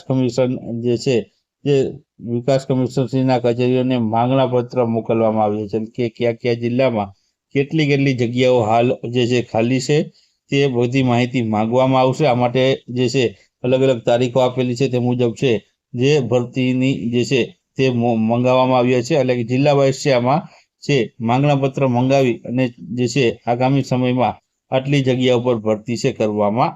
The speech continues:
આવશે. મિત્રો, પંચાયત વિભાગ દ્વારા છે કુલ આટલી જે છે હાલમાં નવી ભરતી છે બે હજાર પચીસ છવ્વીસમાં તમને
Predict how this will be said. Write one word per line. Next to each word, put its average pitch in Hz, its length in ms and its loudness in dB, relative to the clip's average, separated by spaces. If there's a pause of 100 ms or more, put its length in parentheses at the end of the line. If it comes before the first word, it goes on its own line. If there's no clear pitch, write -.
આવશે. 113 300 0
મિત્રો, 120 240 -2
પંચાયત 127 480 0
વિભાગ 117 500 -2
દ્વારા 117 380 2
છે 135 160 0 (500)
કુલ 143 180 2
આટલી 143 460 -2 (220)
જે 131 200 -2
છે 127 200 0
હાલમાં 117 580 0 (260)
નવી 127 360 0
ભરતી 120 380 -2
છે 123 160 -2
બે 113 180 0
હજાર 120 200 0
પચીસ 120 420 -4
છવ્વીસમાં 113 460 -2
તમને 117 280 -2